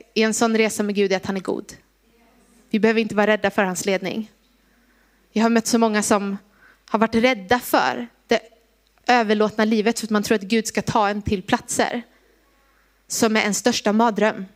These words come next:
Och bara, nej, om jag ger allt, då kommer allt det här hända. Vet du, om Gud tar dig till den platsen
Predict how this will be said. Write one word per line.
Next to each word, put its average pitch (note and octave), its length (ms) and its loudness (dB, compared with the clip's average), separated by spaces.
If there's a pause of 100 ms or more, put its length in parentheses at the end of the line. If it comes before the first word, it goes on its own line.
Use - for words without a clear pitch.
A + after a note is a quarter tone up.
(1400)
Och G#3 100 -4
bara, A3+ 120 4
nej, B3 400 4
om A#3 140 2
jag A#3 100 4
ger A#3+ 260 2
allt, A#3+ 720 0 (760)
då G3+ 100 0
kommer G3 180 0
allt F#3 160 0
det F3 80 -4
här F3 120 -4
hända. E3+ 240 -8 (2000)
Vet C#4 200 2
du, C#4 80 4
om B3 200 2
Gud E4 280 2
tar D4 300 2
dig A#3+ 100 2
till A#3+ 120 2
den G#3+ 160 0
platsen A#3+ 720 -2